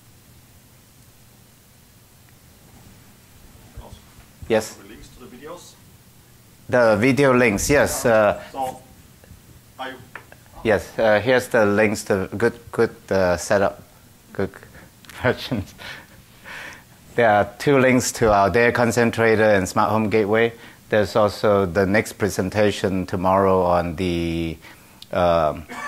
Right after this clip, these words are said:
Speaker 1: extending all this M two M I O T to the medical segments and industrial segments and, uh, consumer segments.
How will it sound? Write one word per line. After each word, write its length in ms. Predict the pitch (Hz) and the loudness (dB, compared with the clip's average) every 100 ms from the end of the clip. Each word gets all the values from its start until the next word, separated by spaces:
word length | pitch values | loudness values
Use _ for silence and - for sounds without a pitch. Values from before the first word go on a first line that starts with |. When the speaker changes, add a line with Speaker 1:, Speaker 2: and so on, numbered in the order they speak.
| - - - - - - | -14 -18 -20 -20 -20 -8
Speaker 1:
extending 640 | 110 - 135 120 117 107 107 | -8 -2 0 2 2 2 2
all 140 | 107 | 2
this 220 | 98 107 | 2 2
M 160 | 117 104 | 2 0
two 100 | 107 | 2
M 240 | 101 98 | 2 2
I 120 | 95 98 | 2 2
O 80 | 95 | 0
T 200 | - 98 | -2 -4
to 220 | - 92 | -2 -6
the 380 | 80 87 87 82 | -2 -2 -2 0
medical 440 | 95 92 - 95 | 0 0 -2 -4
segments 720 | - 95 90 95 92 92 87 | 0 -2 -2 -2 -2 -4 -4
and 220 | 92 85 | -6 -6
industrial 460 | 82 82 90 - 90 | -6 -4 -6 -4 -6
segments 560 | - 85 87 85 82 87 | -4 -4 -4 -8 -8 -8
and, 440 | 82 80 78 78 | -8 -8 -10 -12
uh, 340 | - - 85 85 - - - - - - - - - - - - - - - - - - - - - - - - - - - - - - | -12 -12 -12 -14 -20 -20 -20 -20 -20 -20 -20 -20 -20 -20 -20 -20 -20 -12 -6 -6 -6 -12 -18 -20 -20 -20 -20 -20 -18 -8 -4 -4 -6 -12
consumer 420 | 92 82 87 85 | -12 -12 -10 -12
segments. 460 | 80 - 87 85 | -12 -14 -14 -20